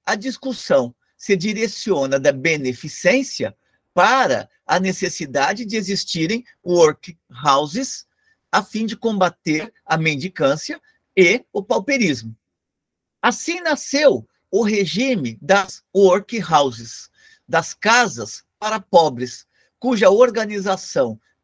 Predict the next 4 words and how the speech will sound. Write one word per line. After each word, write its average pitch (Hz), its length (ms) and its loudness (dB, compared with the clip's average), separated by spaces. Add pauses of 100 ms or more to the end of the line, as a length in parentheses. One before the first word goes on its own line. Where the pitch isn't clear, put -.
interior 185 960 2 (440)
aterroriza 220 1160 -2 (120)
aos 202 280 -2
miseráveis, 190 1000 0